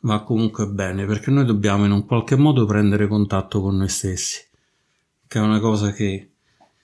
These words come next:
è sempre più difficile, è sempre più difficile da fare. È difficile farlo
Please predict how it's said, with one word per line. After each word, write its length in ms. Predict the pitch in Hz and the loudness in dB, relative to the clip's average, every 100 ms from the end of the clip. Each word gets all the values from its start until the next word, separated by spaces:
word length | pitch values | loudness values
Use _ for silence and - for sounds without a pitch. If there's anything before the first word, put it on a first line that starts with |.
| _ _ _ _ _ _ _ _ _ | _ _ _ _ _ _ _ _ _
è 100 | - | -4
sempre 400 | - 127 117 110 | 0 2 2 0
più 160 | - 104 | -4 -6
difficile, 600 | 98 101 - 143 127 101 | -4 -2 2 2 2 0
è 40 | |
sempre 360 | - 113 104 101 | 0 -2 -2 -4
più 160 | - | -2
difficile 560 | 98 95 - 101 101 98 | -2 -2 -2 -2 0 0
da 100 | 98 | -2
fare. 320 | 95 92 95 | -2 -4 -4
È 60 | 92 | -4
difficile 580 | 101 - 120 117 107 98 | -4 -2 -2 2 2 2
farlo 640 | 113 107 101 98 95 - | 2 2 2 0 -4 -10